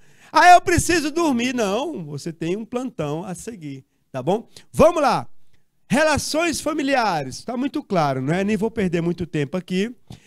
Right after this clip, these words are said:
Relações na família. É na família que a nossa história de vida começa. Nossos familiares são as pessoas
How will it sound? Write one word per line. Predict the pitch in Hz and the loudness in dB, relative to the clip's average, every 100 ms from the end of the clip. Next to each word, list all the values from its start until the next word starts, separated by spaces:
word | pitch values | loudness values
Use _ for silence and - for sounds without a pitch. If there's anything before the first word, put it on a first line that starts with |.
| _ | _
Relações | - 190 196 - - 202 240 - - - _ | 0 2 2 0 0 0 -2 -6 -14 -20 _
na | 170 175 196 233 233 | -4 0 2 2 0
família. | - 269 208 170 156 139 | -2 -4 -2 -2 -2 -2
É | 185 185 | -2 -2
na | 240 | -2
família | 233 233 170 190 214 190 | -2 -4 -2 -2 0 -2
que | 190 | -2
a | |
nossa | 180 175 185 | -2 -2 -4
história | 160 - 180 185 | -6 -4 -2 -2
de | 160 160 | -2 -6
vida | 117 165 170 | -4 -4 -4
começa. | - 190 175 127 123 127 - 139 143 _ - _ _ _ | -4 -6 -4 -2 -2 -4 -8 -12 -14 _ -20 _ _ _
Nossos | 147 202 285 254 196 | 0 2 2 0 -4
familiares | - 202 185 147 151 180 165 139 127 - - - _ _ | -2 -2 0 0 2 2 0 -2 -4 -10 -14 -18 _ _
são | - - 214 | -8 -2 0
as | 208 | 0
pessoas | 202 170 - 196 202 151 - | -2 -2 -2 0 0 -2 -6